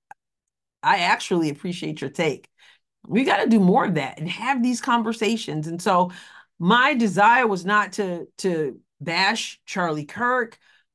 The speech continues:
or Matt Walsh. I, I think what they have said and done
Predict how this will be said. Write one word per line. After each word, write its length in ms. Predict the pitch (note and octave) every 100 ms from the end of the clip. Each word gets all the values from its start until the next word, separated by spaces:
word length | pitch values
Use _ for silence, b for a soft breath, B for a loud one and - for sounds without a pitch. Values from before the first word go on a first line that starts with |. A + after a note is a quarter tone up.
| -
or 140 | C#3
Matt 240 | C#3+ C3 B2
Walsh. 680 | C3+ B3+ C4+ C4+ B3+ - - b b b -
I, 380 | G#3+ A#3 B3
I 20 | C#4+
think 340 | C4+ C4+ B3
what 180 | A3+ A#3
they 180 | G#3+ A#3+
have 160 | G#3+
said 320 | G#3 A3+ A3+ G#3
and 160 | F#3+
done 360 | G3+ A3+ C#4